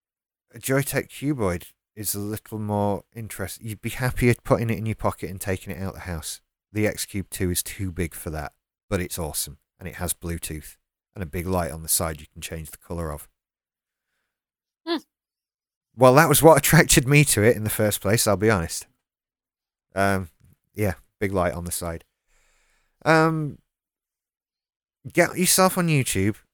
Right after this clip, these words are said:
Speaker 1: search for these things. There are many hours worth of video reviews of these products. Uh, all the things you've listed there, James. So that, that's probably your best bet. But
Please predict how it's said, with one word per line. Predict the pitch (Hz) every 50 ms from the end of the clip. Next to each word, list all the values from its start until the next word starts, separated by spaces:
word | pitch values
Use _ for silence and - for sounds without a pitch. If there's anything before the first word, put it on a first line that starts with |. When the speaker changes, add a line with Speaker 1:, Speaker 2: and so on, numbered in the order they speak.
| _ _ -
Speaker 1:
search | - - - 143 127 -
for | - - 113
these | 101 104 92 - -
things. | 110 101 95 98 98 90 - -
There | - 113 110 107 107 107 110
are | 107 107
many | 110 113 113 117 117 113 113 110 104 101
hours | 98 101 98 92 -
worth | - 98 - -
of | 104 95 92
video | 82 85 90 95 85 95 92 95
reviews | 95 90 87 87 80 90 87 87 85 80
of | 85 80 73
these | 82 80 78 -
products. | - - 82 76 76 - _ - - - _ _ _ _ _ _ _ _ _ _ _ -
Uh, | - 104 92 90 90 87 80 73 - _ -
all | 117 117 107 104
the | 95
things | - - 95 90 90 82 82
you've | 85 78 82
listed | 90 85 - - 92 76 73
there, | 87 87 82
James. | 76 85 87 87 80 -
So | - - - 95 92 92 90 85 - _ _ _ _ _ _ _ _ _ _ _ _ _ _ _ _ _ _ _ _ _ _ _ _ -
that, | 135 127 - _
that's | 117 123 117 - -
probably | - - - 123 113 110 107
your | 104 104
best | 82 104 101 95 - - -
bet. | 87 82 82 78 _ _ 101 _
But | - 104 101 -